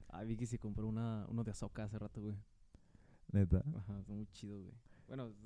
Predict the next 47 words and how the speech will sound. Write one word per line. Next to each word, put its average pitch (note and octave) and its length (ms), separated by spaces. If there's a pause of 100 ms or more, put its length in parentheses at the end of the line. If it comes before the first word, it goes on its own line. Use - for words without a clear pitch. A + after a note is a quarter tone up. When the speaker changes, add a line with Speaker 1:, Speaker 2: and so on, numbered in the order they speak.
(120)
Speaker 1:
desde G#2+ 120
la G#2 100
Ahsoka A2+ 220
de A2+ 120
la G2+ 60
séptima G#2 360
temporada. - 320
Speaker 2:
Yo F#2 60
tengo G2+ 340
uno G#2+ 220
de G2+ 340
WandaVision, F2+ 800 (320)
edición F2+ 320
especial, G2 640 (280)
de, F2 460
es E2 60
Speaker 1:
Ah. - 160
Speaker 2:
como, G2+ 500 (520)
como F#2 240
Mati-, G2 500
o - 40
sea, G2 120
como, F#2 720
como G2+ 160
si G2+ 80
fuera A2 160
de B2 120
carro, F#2+ 420
güey. G2 220 (340)
O G2 100
sea, G2 160
Speaker 1:
Ah, F#2 200
cabrón, G#2 300
quinientos. A2+ 460 (200)
Speaker 2:
o G2+ 80
sea, G2+ 100
como G2+ 360
si G#2+ 100
fuera G#2+ 340
el, A#2+ 240
la G#2 80
pintura G2 300
de A2+ 100
carro, F2+ 300
güey, F#2+ 200 (120)
el F2+ 100
Funko. - 400